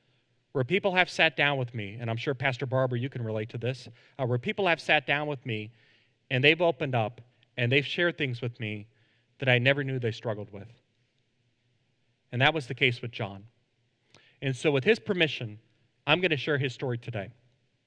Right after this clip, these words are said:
Um, John, which by the way is not his real name, uh, John was a member of a congregation that I served before I came to Asbury. And like some of us, um, John grew up going to church.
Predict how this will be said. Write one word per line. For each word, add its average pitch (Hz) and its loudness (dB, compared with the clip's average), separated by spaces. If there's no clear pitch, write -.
Um, 139 0
John, 156 8
which 143 -2
by 170 8
the 165 2
way 147 6
is 135 2
not 139 4
his 123 -2
real 143 2
name, 117 -6
uh, 131 4
John 165 6
was 170 -2
a 151 -2
member 151 2
of 117 -2
a 120 -6
congregation 135 0
that 113 0
I 110 0
served 107 -6
before 120 -2
I 113 2
came 113 -6
to 107 -4
Asbury. 101 -6
And 170 4
like 180 8
some 294 4
of 165 4
us, - 2
um, 156 2
John 214 4
grew 208 2
up 170 0
going 160 2
to 135 -2
church. - -8